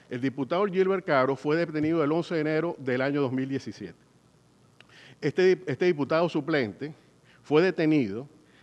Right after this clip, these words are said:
y el once de enero, como dije, y el veintinueve de marzo, la Sala Plena del Tribunal Supremo dictó una sentencia diciendo que la competente para conocer su caso era, eh, la sala, era la jurisdicción militar. Lo curioso de este supuesto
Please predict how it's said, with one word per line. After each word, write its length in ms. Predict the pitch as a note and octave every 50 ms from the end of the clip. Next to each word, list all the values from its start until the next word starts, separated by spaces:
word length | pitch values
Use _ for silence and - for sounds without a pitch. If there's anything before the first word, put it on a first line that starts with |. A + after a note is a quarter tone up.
| _ _ _ -
y 300 | F3 F3 G3+ G3+ - - -
el 160 | D3+ C3+ C3+
once 200 | D3 D#3 D3 E3+
de 60 | D#3 C#3+
enero, 240 | C3+ C3+ C3 C3
como 180 | B2+ C3+ B2+ A#2+
dije, 160 | A2+ G#2+ A#2 -
y 100 | - D#3+
el 140 | E3 D#3 D3+
veintinueve 580 | D3 D#3+ D3+ C#3 A2 C3 C3 D3+ F3+ A#3 B3 A#3
de 140 | G3+ E3 C#3+
marzo, 520 | D3+ D#3 C#3+ A2+ G#2 F#2 - - F#3 G#3+ - - - - - _ - - - -
la 200 | C3 C3 B2+ B2
Sala 640 | - - - F#3+ G3 G#3+ A3 A3 G#3+ F#3+ - -
Plena 380 | - D#3+ E3+ F#3+ F#3 E3 D3 B2+
del 160 | B2 A#2+ A2
Tribunal 360 | - B2 B2 A#2+ B2+ C#3+ D#3+
Supremo 460 | D#3 F#3 E3 D#3+ F3 E3 D#3 D#3 D3+ C3
dictó 240 | B2+ A#2 - F3
una 160 | F#3+ G#3 G#3 -
sentencia 520 | - F3 E3+ D#3+ - D3+ C#3 C3 - C#3
diciendo 460 | C#3+ D#3+ D#3+ - F3+ D3+ C#3 C#3+ D3+ -
que 120 | - A#2
la 120 | A#2+ A2+
competente 640 | - D#3 D3 C3+ A#2+ A#2 G#2+ - F#3 G3+ F3+ E3+ D3
para 220 | A2+ A#2 A2 G#2+
conocer 400 | G#2+ A#2 A#2 B2 - - F3 F3+
su 100 | F3 F#3+
caso 380 | D#3 E3 D3 C#3 - - D#3+ - _ _ _ - - - - _ _ -
era, 340 | D#3+ D#3+ D#3+ D#3+ F3+ F#3 - - - - -
eh, 180 | D3+ C#3 C3 C3
la 160 | C3 A#2+ A2+
sala, 560 | - - B2+ B2 C#3 D3 C#3+ C#3 C3 A#2+ G#2+
era 400 | - B2 A#2 A#2+ B2+ C#3+ D3 C#3
la 140 | B2+ B2 A#2+
jurisdicción 420 | A#2+ C3 A#2+ A#2 A2+ G#2 - C3 C#3
militar. 420 | D3 B2+ A2+ - - G2+ E2+ D#2+ - _ _ _ _ _ -
Lo 180 | - C3 C#3+ C3+
curioso 420 | - D#3 D3 F#3 A#3 B3+ - G3+
de 60 | F#3+
este 160 | F3+ - G#3+ F3+
supuesto 680 | - G3 E3 G3 E3 C3+ G#2+ - - - D#3+ F#3